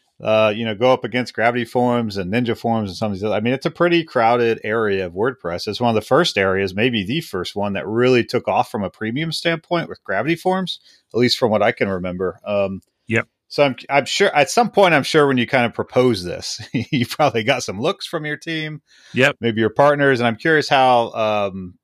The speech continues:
Speaker 1: you know, 'cause I respect that. I re-, I respect the fact that you went into a crowded field and are making your mark. I'm curious how that kind of went down in the early kind of pitch and formulating the idea stages <laughs> of this product?
Speaker 2: Yeah, I think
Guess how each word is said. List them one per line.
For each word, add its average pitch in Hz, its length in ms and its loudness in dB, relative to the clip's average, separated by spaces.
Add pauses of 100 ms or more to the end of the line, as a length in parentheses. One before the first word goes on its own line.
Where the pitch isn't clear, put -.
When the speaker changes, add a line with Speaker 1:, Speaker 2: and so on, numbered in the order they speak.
(120)
Speaker 1:
you 101 80 -14
know, 101 140 -8
'cause 117 120 -4
I 135 60 4
respect 135 440 0
that. 85 120 -6
I 98 40 -2
re-, 95 200 -4
I 107 60 -6
respect 104 420 -4
the - 60 -10
fact - 300 -4
that 98 80 -12
you 98 120 -8
went 107 140 -2
into 101 180 -2
a 92 80 -4
crowded 95 540 -2
field 98 440 -4
and 92 360 -8 (280)
are 101 120 -2
making 107 300 0
your 92 100 -8
mark. 98 240 -2
I'm 98 100 -8
curious 147 300 -2
how 131 160 4
that 120 160 -2
kind 120 120 0
of 107 80 -2
went 107 160 -4
down 104 220 2
in 98 120 -4
the 98 60 -8
early 104 360 -2
kind 101 240 -8
of 90 180 -8 (560)
pitch - 380 -2
and 104 240 -4
formulating 110 560 2
the 101 120 0
idea 98 320 0
stages 98 600 -4
<laughs> - 20 -4
of 127 360 -4
this - 160 -12
product? 101 400 -10 (1040)
Speaker 2:
Yeah, 170 220 4
I 135 40 4
think - 640 -6